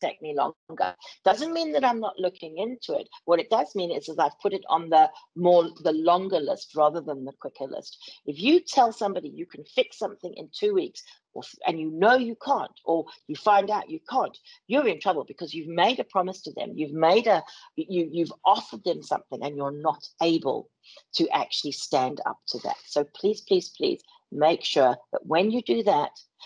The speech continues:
you actually have a decent amount of time. And please give yourself time to breathe. You know,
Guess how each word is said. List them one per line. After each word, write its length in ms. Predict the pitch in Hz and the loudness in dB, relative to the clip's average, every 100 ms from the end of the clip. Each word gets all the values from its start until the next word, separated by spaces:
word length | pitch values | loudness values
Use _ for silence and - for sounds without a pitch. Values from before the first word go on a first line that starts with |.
| - _ | -20 _
you 160 | 156 - | -2 2
actually 420 | 139 - - 156 | 0 0 -4 -6
have 340 | - 151 143 - - | -4 -2 -2 -4 -8
a 80 | 143 - _ _ | -8 -10 _ _
decent 440 | - 202 202 196 196 | 4 4 6 0 0
amount 360 | 156 139 135 | -2 -2 -2
of 120 | - - | -8 -4
time. 260 | 131 131 - _ - - - | 0 0 -2 _ -20 -20 -4
And 180 | 208 240 - _ _ - | 0 0 -2 _ _ -10
please 380 | - 277 359 - | 0 4 4 4
give 200 | - 208 | 0 0
yourself 380 | 196 185 165 | 2 2 0
time 260 | - 151 147 | -4 -10 -10
to 100 | - | -12
breathe. 380 | - 233 277 - - _ - - | -8 -2 -2 -4 -10 _ -20 -4
You 80 | |
know, 60 | 175 | 0